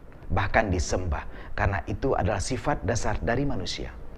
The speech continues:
Allah tidak diperanakkan. Artinya, Tuhan itu tidak pantas berasal dari anak orang lain. Dengan ini,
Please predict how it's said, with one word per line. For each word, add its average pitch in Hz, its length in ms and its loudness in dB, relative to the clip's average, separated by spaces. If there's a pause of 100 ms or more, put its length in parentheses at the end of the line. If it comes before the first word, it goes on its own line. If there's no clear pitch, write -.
(2000)
Allah 196 560 12
tidak 160 240 10
diperanakkan. - 800 2 (560)
Artinya, 107 720 8 (480)
Tuhan 156 400 10
itu 123 320 2
tidak 151 320 12
pantas 123 480 2 (160)
berasal 123 720 4 (960)
dari 110 400 4
anak 92 240 0 (160)
orang 92 320 0
lain. 78 260 -2 (2500)
Dengan 165 400 12
ini, 131 480 2